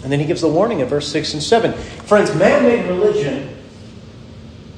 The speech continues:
as it turns away from the word of God, it, it falls into a ditch. And one of the ditches that, that these false teachers in Ephesus are falling into is that they're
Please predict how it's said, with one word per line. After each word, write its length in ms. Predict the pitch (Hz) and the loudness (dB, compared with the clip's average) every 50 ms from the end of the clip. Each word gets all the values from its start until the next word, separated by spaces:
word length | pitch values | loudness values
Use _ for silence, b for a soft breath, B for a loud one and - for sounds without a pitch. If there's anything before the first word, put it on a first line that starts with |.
| - - - | -20 -8 -6
as 160 | - - - | -6 -4 -4
it 100 | - - - | -6 -8 -2
turns 280 | - 247 277 269 254 - | 2 4 4 4 4 0
away 300 | 196 196 214 220 202 214 | 0 2 2 2 0 0
from 120 | 208 185 | 0 -2
the 60 | 175 165 | -2 -2
word 220 | 170 190 180 170 | 0 0 -2 -2
of 80 | 156 165 | -2 -2
God, 440 | 180 165 156 147 147 147 147 - | -4 -2 -2 -4 -4 -6 -6 -4
it, 20 | 165 | -4
it 180 | 180 175 175 | -4 -4 -4
falls 680 | - - - - - 254 262 277 277 254 208 185 165 170 | -8 -10 -10 2 4 6 8 8 8 10 10 8 8 6
into 180 | 190 180 180 180 | 2 0 0 2
a 60 | 190 190 | 2 2
ditch. 460 | 190 277 262 - - - - - - | 4 4 4 4 2 -2 -6 -8 -2
And 200 | 196 180 180 180 | 0 2 2 4
one 100 | 196 240 | 4 4
of 60 | 262 | 4
the 80 | 233 220 | 4 4
ditches 640 | 175 165 - 240 254 247 - - 190 165 156 - | 0 2 2 2 0 2 2 2 2 2 2 0
that, 280 | 160 175 180 175 - - - - - - - - - - | 2 2 2 2 0 -8 -12 -16 -18 -20 -20 -20 -4 0
that 240 | - 160 160 - | 0 0 0 0
these 440 | 165 180 196 196 190 - - - - | -2 0 0 0 -2 -4 -8 -12 0
false 360 | - 202 214 208 - - - | 4 6 6 6 6 2 -2
teachers 320 | - 226 220 - 208 180 143 | -2 -4 -4 -2 -4 -2 -2
in 100 | 165 170 | 0 0
Ephesus 480 | 165 190 190 190 185 - - 165 - | 0 0 -2 -2 -6 -6 -6 -6 -6
are 60 | 156 147 | -6 0
falling 340 | - 170 165 156 156 151 | 4 4 6 6 4 4
into 560 | 165 220 233 - - 143 135 135 147 165 B B B B B B B - | 2 0 0 0 0 0 0 2 0 -2 B B B B B B B -4
is 340 | - 156 185 220 214 143 139 | 2 6 6 6 6 4 4
that 340 | 147 151 160 175 156 - - | 4 6 6 4 4 2 4
they're 260 | 160 160 175 175 - | 6 6 6 4 2